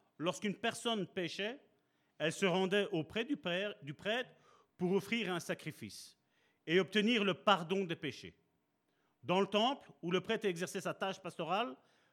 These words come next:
par l'imposition des mains, le prêtre transférait les péchés de la personne, donc il y avait imposition des mains, il priait pour la personne qui avait péché, donc, euh, il venait se confesser.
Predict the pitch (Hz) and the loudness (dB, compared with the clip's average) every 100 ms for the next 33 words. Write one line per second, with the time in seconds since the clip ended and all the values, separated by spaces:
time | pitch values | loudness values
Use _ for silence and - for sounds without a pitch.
0 | _ - 247 269 247 233 185 202 185 180 | _ 8 12 12 10 6 6 4 2 0
1 | 190 165 156 185 254 - _ _ _ - | -2 -2 -2 -4 -8 -16 _ _ _ -6
2 | 180 202 208 247 247 240 196 196 202 185 | -2 -2 0 0 0 -2 -8 -6 -2 0
3 | 175 131 - _ _ _ - 131 196 196 | 2 0 -4 _ _ _ -6 2 2 4
4 | 190 170 175 143 131 123 - 202 220 131 | 2 2 -2 -2 -2 -2 -6 -8 -6 -4
5 | 123 117 131 123 117 104 104 170 - _ | -4 -4 -6 -8 -8 -8 -8 -10 -14 _
6 | _ _ - 151 - 175 185 180 160 143 | _ _ -8 -6 -2 2 2 2 0 0
7 | 123 131 117 110 107 107 - 214 180 120 | -4 -6 -4 -4 -6 -8 -8 -8 -8 -8
8 | 110 - _ _ 117 120 123 123 120 123 | -10 -12 _ _ -10 -8 -8 -10 -10 -12
9 | 117 190 | -10 -10